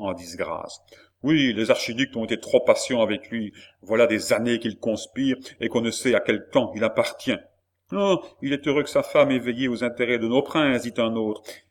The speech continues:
Elle est en matière de religion d'une sûreté éprouvée. » «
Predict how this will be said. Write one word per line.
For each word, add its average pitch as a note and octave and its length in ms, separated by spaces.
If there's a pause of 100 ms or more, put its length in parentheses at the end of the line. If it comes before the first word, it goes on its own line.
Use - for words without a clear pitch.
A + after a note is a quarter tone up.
(120)
Elle A#2 140
est C3+ 120
en A#2 60
matière A2+ 320
de A2+ 80
religion A2 500 (220)
d'une A#2 140
sûreté - 480
éprouvée. » « C3+ 540